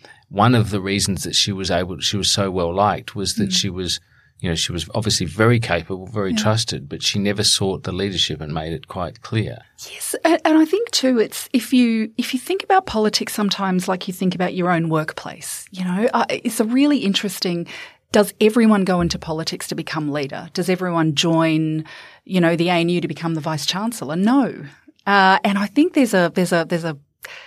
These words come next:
Speaker 2: narrative and an orthodoxy about how politics
Speaker 1: Mm.
Speaker 2: is understood that just doesn't treat it like, you know, human beings being part of an endeavour that is definitely, um, you know, the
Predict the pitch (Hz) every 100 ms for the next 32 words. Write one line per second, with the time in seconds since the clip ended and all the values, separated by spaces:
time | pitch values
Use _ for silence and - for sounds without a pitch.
0 | - _ - 175 180 202 220 220 196 180
1 | - 185 185 190 180 - 196 180 160 170
2 | - 190 196 220 - 202 190 180 175 -
3 | 160 175 220 - - - _ - 202 196
4 | - 180 220 220 208 208 226 220 - _
5 | _ _ - - 214 247 - 175 165 -
6 | _ _ 190 180 160 - 208 208 180 165
7 | 160 170 - 170 156 165 160 160 156 165
8 | 165 165 160 160 254 175 160 - 180 -
9 | 185 160 160 156 - - - - - 175
10 | 147 156 151 147 - 180 160 160 226